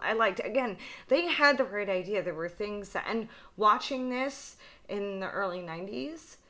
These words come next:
and even in the late nineties, the movie still held, it still hol-, held water. Like, it was still good, but watching it now, it definitely does not hold up, in my opinion. Now, if I watch it in another ten years, my opinion might change.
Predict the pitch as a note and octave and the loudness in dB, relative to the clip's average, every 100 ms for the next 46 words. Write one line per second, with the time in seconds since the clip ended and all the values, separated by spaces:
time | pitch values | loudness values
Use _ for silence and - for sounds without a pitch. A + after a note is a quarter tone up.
0 | - - - _ _ - G3 F3 A3 G#3 | -20 -20 -20 _ _ -10 -6 -6 -4 -6
1 | F3+ E3+ F3+ G#3 A3 A#3 C4+ D#4 E4+ - | -6 -6 -6 -6 -6 -6 -6 -10 -12 -18
2 | - - - - - - - - B3+ B3+ | -20 -20 -20 -20 -20 -20 -8 6 6 6
3 | D#4 E4 C4 - C4+ C4+ A#3+ A3+ A#3 A3+ | 2 2 -2 -2 0 2 2 2 2 2
4 | A3 G3+ A#3 - A3+ - C#4 B3 A#3+ A#3 | 0 -4 -6 -6 -8 -4 -4 -2 0 0
5 | - G#3+ A3 F#3+ C3+ E3+ A2 G3+ G3+ G#3 | 0 -2 -2 -2 -2 -2 -2 -4 -4 -6
6 | G3+ - E4+ A#3+ - C4+ - - - - | -8 -8 -8 -6 2 4 4 -2 -8 -16
7 | - - - A3 G#3+ A3 - C#4+ B3+ G#3 | -20 -14 0 4 6 4 2 0 0 2
8 | F#3+ A3 C#4 C4+ A3+ B3+ G3+ - - G#3+ | 4 4 4 2 2 0 -2 -8 2 2
9 | G3+ A3+ F3 F#3 F#3 F#3 E3+ - E3+ D3 | 2 -4 -4 -4 -4 -4 -6 -4 -6 -4
10 | A#2+ - - _ _ - - _ - _ | -6 -6 -14 _ _ -20 -20 _ -20 _
11 | - - - - G#3 F3+ E3 F#3 F3 F#3 | -20 -20 -20 -6 0 0 2 0 0 2
12 | G3 G3 G3 G#3+ A3 A3+ A3 A3 F#3+ F#3 | 6 6 4 0 4 4 4 -4 -2 -2
13 | G#3+ B3 - F3+ F3 E3+ F3 F#3+ G3+ F3 | 2 0 0 -10 -8 -6 -4 -4 -6 -8
14 | F3 F3+ E3 D#3+ D#3+ - D#3+ E3 D#3+ E3 | -6 -6 -6 -6 -8 -8 -6 -4 -6 -8
15 | G#3+ - | -10 -12